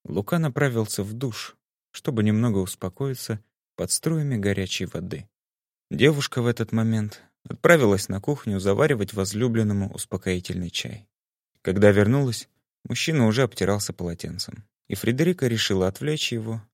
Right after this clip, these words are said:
и заодно выяснить, есть ли у неё основания для ревности. "Я, кстати, забыла тебе рассказать кое-что", расслабленно начала она. "Кажется, это было вчера".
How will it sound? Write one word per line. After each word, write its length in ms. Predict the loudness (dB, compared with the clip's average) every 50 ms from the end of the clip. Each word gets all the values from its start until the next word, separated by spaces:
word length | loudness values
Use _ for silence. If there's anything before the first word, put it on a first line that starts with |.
| _ _ _
и 120 | -6 -4
заодно 420 | 0 4 4 4 6 6 4 2 2
выяснить, 500 | 2 2 0 0 -2 -2 -2 -4 -4 -10 _ _ _ _ _ _ _ _
есть 380 | -4 -2 -2 0 -2 -2 -2 -2
ли 60 | 0
у 100 | 2 2
неё 340 | 2 2 2 2 0 0 -2
основания 540 | -2 -4 -4 -4 -2 -2 -2 -2 -2 -2 0
для 180 | 0 0 2
ревности. 560 | 2 0 -2 -4 -4 -6 -6 -6 -8 -10 -16 _ _ _ _ _ _ _ _ _ _ _ _ _ _ _ _ _ _ _ _ _ _ _ _ _ _ _ _ _ _ _ _ 0
"Я, 140 | 2 2 2
кстати, 480 | 2 0 0 0 0 -2 -2 -2 0
забыла 380 | 2 2 4 4 4 4 4 4
тебе 200 | 2 0 0 0
рассказать 420 | 0 0 -2 -4 -4 -4 -4 -6 -6
кое-что", 520 | -6 -6 -4 -4 -6 -8 -10 -14 -14 -16 _ _ _ _ _ _ _ _ _ _ _ _
расслабленно 720 | -6 -4 -4 -2 0 0 0 0 0 0 0 0 0 0
начала 460 | 0 -2 -2 -4 -4 -4 -2 -2 -2
она. 220 | -4 -6 -8 -10 -14 _ _ _ _ _ _ _ _ _ _ _ _ _ _
"Кажется, 500 | -4 -2 -2 -2 -2 -4 -6 -8 -8 -6
это 200 | -4 -2 -2 0
было 200 | 0 2 2 0
вчера". 440 | 0 -2 -2 -2 -2 -2 -2 -4 -6